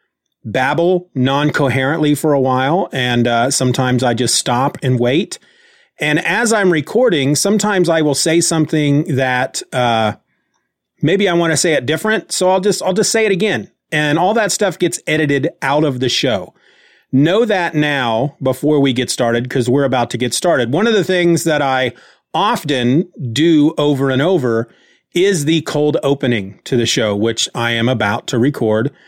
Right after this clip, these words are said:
because I typically don't have that planned. Sometimes I do, sometimes I don't. But I'm having a hard time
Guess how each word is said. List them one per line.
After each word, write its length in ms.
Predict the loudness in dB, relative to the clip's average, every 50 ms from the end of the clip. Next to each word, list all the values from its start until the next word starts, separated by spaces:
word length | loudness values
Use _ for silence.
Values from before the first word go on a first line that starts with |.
| _ _ _ _ _ _
because 340 | -4 -4 -2 0 -2 0 0
I 120 | 0 -2 -2
typically 640 | -2 -2 -2 0 0 -2 -2 0 0 0 2 0
don't 320 | 0 -2 -2 -2 -2 -2
have 340 | -2 -2 -2 -2 -2 -2 -2
that 420 | -2 -2 0 0 -2 -2 -6 -14 -18 _ _ _ _ _ _ _ _ _ _ _ _ _ _ _ _ _ _ _ _ _ _ _ _ _ _ _ _ _ -10
planned. 500 | -6 -2 -2 -2 -2 -4 -6 -8 -14 -18 _
Sometimes 460 | -6 -2 -2 0 0 0 0 0 0
I 80 | 0 0
do, 180 | 0 2 0 2
sometimes 460 | 2 2 0 0 0 0 0 0 0
I 100 | 0 0
don't. 420 | 0 -2 -4 -4 -6 -10 -16 -20 -20 _ _ _ _ _ _ _ _ _ _
But 460 | -6 -4 -2 -2 -2 -2 -4 -8 _ _ _ _ _ _ _ _ _ _
I'm 160 | -2 0 0
having 300 | 2 2 2 2 2 2
a 20 |
hard 240 | 2 0 0 0 -2
time 400 | -2 -2 -2 0 0 0 0 -2